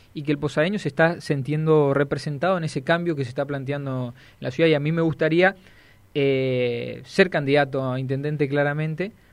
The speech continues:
pero dentro de ese espacio y ese equipo que seguramente va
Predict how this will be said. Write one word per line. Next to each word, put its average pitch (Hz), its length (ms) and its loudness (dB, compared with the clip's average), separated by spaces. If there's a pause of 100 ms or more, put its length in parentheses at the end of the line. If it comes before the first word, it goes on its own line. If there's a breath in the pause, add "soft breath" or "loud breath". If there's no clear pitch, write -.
pero 143 180 6
dentro 156 340 4
de 160 40 8
ese 156 160 0
espacio 170 400 2
y - 20 4
ese 151 140 -2
equipo 165 280 -4
que 143 220 -4
seguramente 147 600 -2
va 147 240 4